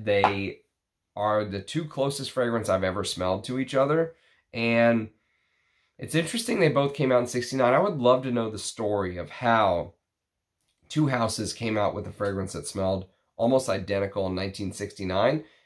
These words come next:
And then, not identical, but they're so close, there's no doubt about it that these two are kissing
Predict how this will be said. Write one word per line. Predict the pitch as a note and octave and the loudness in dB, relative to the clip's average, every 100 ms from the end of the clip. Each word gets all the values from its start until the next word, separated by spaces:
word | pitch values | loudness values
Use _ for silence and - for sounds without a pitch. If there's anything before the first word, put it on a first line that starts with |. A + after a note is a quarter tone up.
| _ _ _ _ _ | _ _ _ _ _
And | D3 C3+ A#2 | -2 0 2
then, | F3+ A3 C#3+ G#2 A#2 - | 4 4 4 0 -4 -2
not | F#3 G#3+ | 2 4
identical, | F#3 D3 B2 A2 G#2 G#2+ G2 | 4 0 0 -2 -2 -4 -4
but | A#2 - | -6 -4
they're | C3 | -4
so | - - F3+ | -4 0 0
close, | E3 - B2+ A2 - | -2 0 2 2 -2
there's | A2+ G#2+ | -6 -2
no | B2 D3 D#3+ | 0 2 2
doubt | C3+ A2+ | 4 2
about | G2 F#2+ F#2+ G2 | 2 0 0 0
it | F#2+ F#2+ | -2 -8
that | F2+ | -10
these | A2+ A#2 A2 | -6 -4 -6
two | - A2 G#2 G2+ | -6 -2 -2 0
are | F2 F#2+ F2+ F2 | 2 2 2 -2
kissing | - A#2 A2+ G#2 F#2 D#2+ | -6 -6 -4 -4 -4 -6